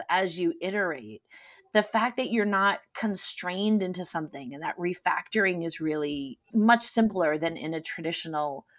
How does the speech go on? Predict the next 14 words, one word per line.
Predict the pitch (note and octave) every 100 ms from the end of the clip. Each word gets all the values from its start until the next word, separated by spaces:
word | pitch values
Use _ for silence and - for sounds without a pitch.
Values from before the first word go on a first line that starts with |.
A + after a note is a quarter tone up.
| _ _ F3+
relational | F3+ F#3 E3+ - E3+ D3
database. | C#3+ - - - - - - - - - -
But | G#3+
I |
was | A3+
wondering | A#3+ B3+ C#4 C4 A#3
if, | G3 F#3+ -
um, | F#3 F3 E3+ E3 -
maybe, | G3 F#3+ G3
Will, | G3 G3
you | F#3+ F3
had | F3
some | - F3+
thoughts | E3 F3 F3+ F3